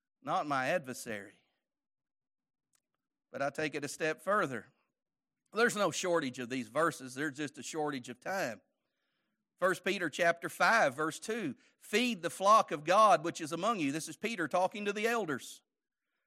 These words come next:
"Taking the oversight thereof." Somebody's in charge.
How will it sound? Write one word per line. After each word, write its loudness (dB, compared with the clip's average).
"Taking 0
the 4
oversight 4
thereof." 4
Somebody's 2
in -4
charge. 2